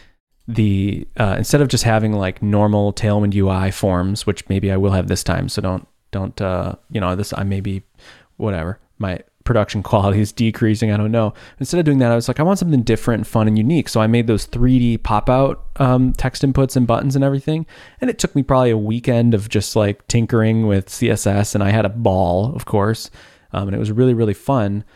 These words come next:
And of course, I thought, like, maybe I should turn this into a framework and whatever. <laughs> But, uh, but no, it is buried in the ashes of, of my past talks now.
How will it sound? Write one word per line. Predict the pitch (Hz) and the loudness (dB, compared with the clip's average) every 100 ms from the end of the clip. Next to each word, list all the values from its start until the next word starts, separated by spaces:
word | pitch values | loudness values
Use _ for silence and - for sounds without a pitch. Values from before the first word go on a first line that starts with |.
| _ | _
And | 107 | -4
of | 107 | -2
course, | - 117 110 | 2 2 0
I | |
thought, | 104 104 104 | 0 2 2
like, | 101 95 | 0 -2
maybe | 90 95 | -2 0
I | |
should | 104 | 0
turn | 98 104 | 0 0
this | 113 | 0
into | 110 120 123 | 0 0 -2
a | |
framework | - 113 147 87 90 | -2 -2 0 -2 -4
and | 98 92 | -6 -2
whatever. | 101 107 92 104 - - | 0 0 0 -4 -4 -6
<laughs> | - - 147 - - - _ - | -6 -12 -14 -14 -18 -20 _ -2
But, | 107 - 110 | -2 0 0
uh, | 107 107 107 107 107 | 2 2 2 0 0
but | 110 101 | 0 0
no, | 98 90 | -2 -2
it | 101 | -4
is | 101 | -2
buried | 107 101 101 | 0 0 2
in | 101 | 0
the | 98 | 0
ashes | 95 98 - 101 | 0 -2 -4 -4
of, | 101 110 - - | -6 -6 -16 -8
of | - - | -8 -6
my | 92 98 | -4 -4
past | 95 95 - - | -2 -4 -4 -4
talks | - - - | -6 -6 -8
now. | 90 | -10